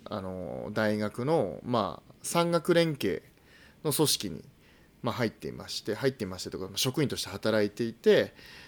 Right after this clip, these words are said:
で、まあ、ユニバーシティリサーチアドミニストレーターって最近、あの、できた職種で、大学の先生と職員のちょうど中間にあたるような、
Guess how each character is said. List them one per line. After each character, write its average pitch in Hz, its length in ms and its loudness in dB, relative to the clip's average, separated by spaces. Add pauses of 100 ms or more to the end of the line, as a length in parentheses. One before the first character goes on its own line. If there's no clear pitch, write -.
(180)
で、 147 380 6
ま 151 140 6
あ、 - 20 8
ユ 143 140 8
ニ 208 120 6
バ 220 200 6
ー 220 40 4
シ - 80 2
テ 220 100 2
ィ - 20 4
リ 202 100 4
サ 202 140 6
ー 190 60 8
チ 190 100 6
ア 180 60 8
ド 175 100 2
ミ 175 80 0
ニ 175 80 0
ス - 80 -2
ト 175 80 4
レ 165 60 4
ー - 20 4
タ 104 140 2
ー - 20 -
っ - 20 -20
て - 120 -10
最 175 280 2
近、 180 640 -2
あ 147 140 0
の、 135 580 0 (240)
で 139 160 4
き 151 100 -2
た 104 120 -4
職 - 440 0
種 104 160 0
で、 101 360 4
大 180 240 6
学 202 240 2
の 202 100 4
先 202 280 2
生 196 260 8
と 175 160 -4
職 156 340 0
員 131 180 0
の 165 260 0 (340)
ち - 120 2
ょ 190 120 10
う - 20 2
ど 190 80 10
中 226 300 2
間 208 200 6
に 202 80 6
あ 202 60 8
た 202 160 6
る 190 60 6
よ 135 160 2
う - 20 -6
な、 85 160 -10